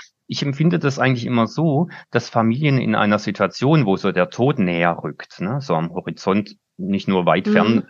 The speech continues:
Speaker 1: entfernt steht, sondern einfach näher rückt und das den Leuten auch bewusst wird, dass, äh, <laughs> erinnere mich so an den Physikunterricht, an die Brownsche Molekularbewegung, ne? Also, dass die Moleküle dann mehr so, äh, wenn sie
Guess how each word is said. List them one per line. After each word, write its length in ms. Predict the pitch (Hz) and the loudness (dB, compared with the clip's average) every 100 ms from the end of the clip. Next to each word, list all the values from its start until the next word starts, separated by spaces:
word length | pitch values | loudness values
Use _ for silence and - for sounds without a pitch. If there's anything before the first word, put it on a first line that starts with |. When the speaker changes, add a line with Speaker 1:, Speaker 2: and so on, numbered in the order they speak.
| - | -6
Speaker 1:
entfernt 340 | 98 95 110 | -2 0 0
steht, 180 | - 110 | 0 0
sondern 300 | - 95 82 | 2 0 0
einfach 260 | 95 95 | 0 0
näher 340 | 98 98 113 113 | 2 2 2 0
rückt 220 | 107 - | -4 -6
und 80 | 92 | -6
das 140 | 85 | -6
den 160 | - 90 | -4 0
Leuten 240 | 87 101 | 2 2
auch 160 | 98 - | 0 -2
bewusst 460 | 92 87 123 - - | -6 -4 -8 -8 -6
wird, 220 | 117 - - - | -6 -6 -8 -2
dass, 300 | 101 - - - | -2 -2 -10 -2
äh, 360 | 104 98 95 | 2 2 2
<laughs> 380 | 90 - - - - - | -2 -4 -4 -6 -8 -2
erinnere 400 | 95 104 113 123 | 0 2 2 4
mich 140 | 107 104 | 2 2
so 80 | 98 | 0
an 120 | 101 | 2
den 120 | 104 | 0
Physikunterricht, 840 | - 110 - 139 117 107 101 - | -2 -4 -2 0 0 2 0 0
an 120 | - 95 | -2 -2
die 100 | 101 | -2
Brownsche 480 | - - 110 123 | 0 0 2 0
Molekularbewegung, 1300 | 101 101 101 - 104 87 90 120 104 101 90 87 85 98 | 2 2 2 2 2 2 2 2 2 2 0 -2 -2 0
ne? 200 | 107 147 | 2 2
Also, 220 | 101 104 | 0 0
dass 180 | 92 - | -2 0
die 100 | 98 | 0
Moleküle 640 | 98 95 - 113 117 110 | 0 -2 -2 -4 0 2
dann 200 | 92 92 | 2 2
mehr 200 | 92 92 - - - | 2 0 -6 -20 -14
so, 420 | - 98 90 90 | -2 2 2 0
äh, 260 | - 95 87 | 0 -2 0
wenn 120 | 90 | -2
sie 280 | 87 92 | -2 -4